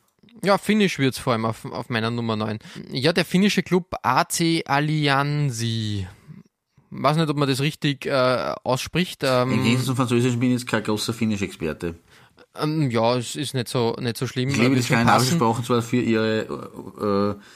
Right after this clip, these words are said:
Speaker 2: äh, äh, äh, für ihre Lautmalerei, aber es wird schon Alliansi heißen.
Speaker 1: Richtig. Ähm, der würde sich gut in die Reihe der, äh, vergessenen Clubs rein, weil der Club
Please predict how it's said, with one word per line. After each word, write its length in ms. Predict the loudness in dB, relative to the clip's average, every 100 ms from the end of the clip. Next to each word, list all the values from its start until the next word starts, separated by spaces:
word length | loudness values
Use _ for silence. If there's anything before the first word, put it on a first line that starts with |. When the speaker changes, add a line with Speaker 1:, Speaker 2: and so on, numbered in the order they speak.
| -20 -20 _ _ _ _
Speaker 2:
äh, 40 | -4
äh, 760 | 0 0 -2 -4 -6 -8 -8
äh, 20 | -4
für 140 | -2
ihre 240 | 0 0
Lautmalerei, 1120 | 2 2 0 2 2 4 2 2 2 2 2 0
aber 500 | 0 2 0 -2 -6 -14 -20 -20 -20 _ _ _ -10
es 140 | -4
wird 160 | -2 2
schon 80 | 2
Alliansi 680 | 2 2 0 -2 -2 -2
heißen. 400 | -2 -4 -6 -12 -16 _ -20 -20 -20 _
Speaker 1:
Richtig. 400 | -4 -4 -4 -6 2
Ähm, 640 | 4 4 2 -4 -2 0
der 180 | 0 2
würde 220 | 2 2
sich 240 | 0 -2 -4
gut 300 | 0 0 2
in 140 | 0
die 120 | 2 2
Reihe 360 | 2 2 2
der, 680 | 2 2 4 4 2 0 0
äh, 20 | 0
vergessenen 540 | -2 0 2 2 2
Clubs 320 | -2 -4 -2
rein, 320 | 0 0 2
weil 80 | 2
der 160 | 2 0
Club 220 | 0